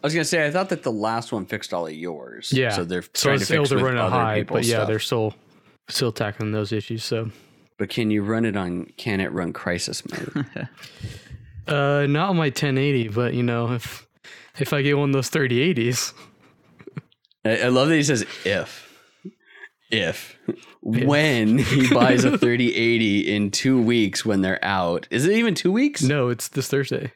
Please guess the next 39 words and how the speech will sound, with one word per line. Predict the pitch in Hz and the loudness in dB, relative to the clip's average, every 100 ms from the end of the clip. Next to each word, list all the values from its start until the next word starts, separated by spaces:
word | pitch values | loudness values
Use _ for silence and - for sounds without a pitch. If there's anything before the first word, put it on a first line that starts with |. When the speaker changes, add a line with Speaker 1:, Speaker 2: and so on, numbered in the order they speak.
| _ | _
Speaker 2:
Is | - 135 123 | -2 0 4
Speaker 1:
Yeah, | 190 | 4
I'm | 165 | 6
like, | 160 | 6
Speaker 2:
when | - | 6
Speaker 1:
is | 143 | 4
Speaker 2:
the | 160 | 4
Speaker 1:
it, | |
it's, | |
Speaker 2:
thirty | 156 | 4
eighty | 147 | 4
Speaker 1:
like, | 143 | 4
Speaker 2:
comes | 151 165 | 4 4
Speaker 1:
this | 135 | 4
Speaker 2:
out. | 208 | 4
Speaker 1:
week, | 208 - | 2 2
right? | 120 123 | 2 4
Speaker 2:
Yeah. | 170 147 135 - - - - - | 4 4 0 -6 -20 -20 -10 -2
Speaker 1:
<laughs> | 160 151 143 147 - | 2 2 2 -4 -6
Have | 123 139 | -4 -2
you | 135 | -2
pre-ordered | 131 117 117 127 143 | 0 0 2 0 -2
one? | 151 170 175 - | -2 -2 -4 -2
Speaker 2:
No, | 135 139 | 0 2
you | 127 | 0
can't | - 139 - | -2 -4 -2
yet. | 123 - - _ _ _ _ _ _ | -4 -6 -14 _ _ _ _ _ _
Speaker 1:
Oh, | 101 92 95 104 107 107 104 101 95 | -4 0 0 2 2 2 2 0 0
Speaker 2:
I | 127 | 0
Speaker 1:
good. | 101 | 2
Speaker 2:
think | 196 190 | 4 4
you | 175 | 2
can | 151 | 4
Speaker 1:
See, | 151 | 4
Speaker 2:
only | 160 | 4
order | 151 147 139 120 | 4 2 2 2
Speaker 1:
Nvidia | 156 117 | 2 2
Speaker 2:
until | 110 151 151 143 | 2 4 4 4
Speaker 1:
Smart. | 135 127 | 2 0